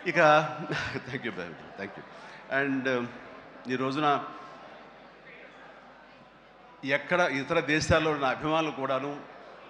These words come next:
నా మాటని స్ఫూర్తిగా తీసుకుని వాళ్ళ ఆయా ప్రాంతాల్లో వాళ్ళు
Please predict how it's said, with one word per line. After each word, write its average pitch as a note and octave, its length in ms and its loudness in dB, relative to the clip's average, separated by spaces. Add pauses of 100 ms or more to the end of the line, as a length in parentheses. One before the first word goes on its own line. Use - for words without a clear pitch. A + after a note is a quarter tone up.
(420)
నా A#2+ 200 0
మాటని C#3 480 2
స్ఫూర్తిగా C3+ 500 -4
తీసుకుని B2+ 420 -6
వాళ్ళ A#2 220 2
ఆయా B2 220 6
ప్రాంతాల్లో C3 580 0
వాళ్ళు A#2 420 -2